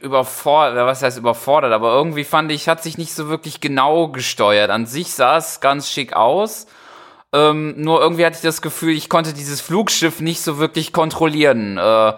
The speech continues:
man konnte irgendwie halt fliegen und halt am Boden gleiten.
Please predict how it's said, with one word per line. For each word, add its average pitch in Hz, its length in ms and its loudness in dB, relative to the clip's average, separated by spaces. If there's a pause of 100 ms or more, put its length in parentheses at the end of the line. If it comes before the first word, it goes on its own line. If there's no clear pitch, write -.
(400)
man 139 200 0
konnte 180 380 0
irgendwie 147 480 -2
halt 120 200 0
fliegen 220 640 -2
und 151 340 -4
halt 131 180 0
am 117 140 -2
Boden 185 360 0
gleiten. 190 680 0